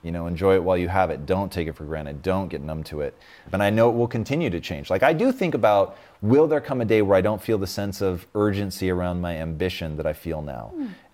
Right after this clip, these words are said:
Speaker 1: Almost certainly. I mean, when you look at just the neurochemistry of it, it's sort of inevitable. When you, when you think about hormones changing, like when you were saying, "Oh, we couldn't keep our hands off each other." First of all, I want people to know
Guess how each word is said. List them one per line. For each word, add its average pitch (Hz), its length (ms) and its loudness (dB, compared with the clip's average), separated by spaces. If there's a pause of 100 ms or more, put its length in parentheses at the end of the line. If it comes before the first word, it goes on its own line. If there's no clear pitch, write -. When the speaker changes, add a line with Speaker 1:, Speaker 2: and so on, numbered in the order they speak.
Speaker 1:
Almost 143 420 2
certainly. 87 340 0
I 71 60 -6
mean, 82 340 -4
when 95 160 -2
you 101 140 0
look 110 360 2
at 95 260 2
just 95 260 -6
the 92 260 2
neurochemistry 98 920 -4
of 69 80 -4
it, 69 160 -6 (420)
it's - 120 -18
sort 104 160 -4
of 87 80 -4
inevitable. 80 600 -4
When 90 140 -2
you, 95 100 0
when 107 220 0
you 104 80 2
think 131 240 -2
about 98 360 2
hormones 92 500 -2
changing, 73 520 -8 (280)
like 92 140 0
when 101 100 -2
you 101 80 -2
were 98 100 -2
saying, 90 260 -4
"Oh, 90 100 2
we 85 80 -4
couldn't 90 220 -6
keep 85 160 -6
our 85 100 2
hands 104 260 -2
off 85 140 0
each 82 100 -8
other." 78 160 -2
First 131 300 2
of - 80 -2
all, 85 180 6
I 80 60 2
want 90 180 -4
people 90 180 -6
to 92 60 -2
know 87 300 0